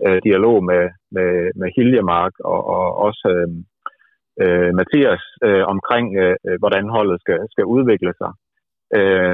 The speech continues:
men også de andre trænere nede i akademiet, øh, ved jeg, at, øh, at de også er involveret i, øh, i hele den ud-, øh, udvikling af spillestil og principper, som, som der er i gang i, i,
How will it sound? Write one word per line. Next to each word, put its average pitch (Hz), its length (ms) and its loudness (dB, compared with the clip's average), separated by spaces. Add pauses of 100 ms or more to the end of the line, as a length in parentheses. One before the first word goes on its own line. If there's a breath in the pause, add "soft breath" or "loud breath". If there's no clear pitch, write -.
men 98 160 0
også 127 180 -4
de 101 120 0
andre 143 260 0
trænere 101 400 0
nede 104 180 4
i 90 100 2
akademiet, 95 480 -2 (220)
øh, 90 160 0 (100)
ved 107 120 2 (100)
jeg, 87 100 -2 (140)
at, - 100 -12 (120)
øh, 85 100 -2 (500)
at 87 100 -8
de 107 180 4
også - 180 0
er 95 120 2
involveret 95 560 2 (180)
i, 95 40 -4 (680)
øh, 90 300 0 (260)
i - 20 -6 (120)
hele 107 280 4 (320)
den 101 100 0 (140)
ud-, 110 200 0
øh, 92 140 2
udvikling 104 440 0
af 87 100 0
spillestil 104 520 0
og 87 120 -2
principper, 98 400 0 (160)
som, 87 100 -14 (140)
som 92 140 -2
der 90 80 -2
er 90 80 -2
i 98 80 -2
gang 101 120 -2 (100)
i, - 20 -6 (260)
i, 87 40 0